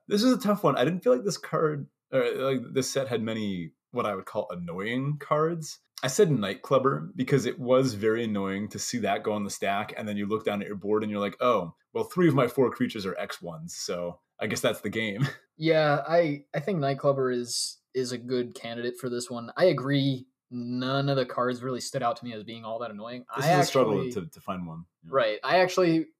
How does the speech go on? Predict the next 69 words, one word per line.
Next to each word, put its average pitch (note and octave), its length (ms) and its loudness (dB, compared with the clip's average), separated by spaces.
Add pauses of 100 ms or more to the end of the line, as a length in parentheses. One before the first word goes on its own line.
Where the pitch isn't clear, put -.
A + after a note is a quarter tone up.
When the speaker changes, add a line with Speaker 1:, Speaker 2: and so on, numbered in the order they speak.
(120)
Speaker 2:
the, C#3 260 2
the C3+ 100 -2
first E3 200 -2
one E3+ 100 -2
that C#3 60 -8
came D3 100 -2
to C3 60 -4
mind B2+ 180 -4
for B2 80 -14
me B2 140 -6
was A#2+ 120 -6
Security A2 300 -12
Bypass C#3 640 -4 (240)
because, A#2+ 460 -2
Speaker 1:
Mm, F2+ 40 -6 (120)
yeah. G#2+ 120 0
Speaker 2:
because C#3 440 0
it's B2 180 -10
easy C3 220 -4
to B2 80 -8
misplay C3+ 420 -4
with. E3+ 300 -2
And A#2 160 -16
so C3+ 160 0
it's B2 160 -4
not, F3+ 160 -2
not F#3 120 2
necessarily D#3+ 320 4
annoying C3+ 280 2
to B2 60 -4
see C#3+ 140 -4
my A#2+ 120 -2
opponent A#2+ 360 -8
play, C#3+ 200 2
but A#2 260 -2 (160)
it's A#2+ 160 -10
just - 220 -12
kind A#2 180 -8
of A2 60 -8
annoying G#2+ 600 -6
that A2 320 -6 (260)
it's G#2+ 200 -10
an A2+ 100 -8
extra G#2 260 -8
thing G#2 220 -12
to G#2 80 -10
think G#2+ 200 -12
about. A#2 260 -6 (180)
That D#3+ 180 0
said, D#3 380 2
I C3 300 0
would C#3 160 -4
kind D3+ 160 -2
of C#3+ 80 -2
expand A#2+ 340 -8
that A2+ 160 -6
into G#2+ 300 -8
everything A#2 420 -8
that's G#2+ 180 -12
unblockable. G#2 500 -8
All C3 280 0
the B2+ 60 -2
little A2+ 120 -2
one A#2 160 -2
one B2 120 0
Speaker 1:
<laughs> A#2+ 100 0
Speaker 2:
unblockables B2 420 -2
are B2+ 60 -6
really, A#2+ 260 -4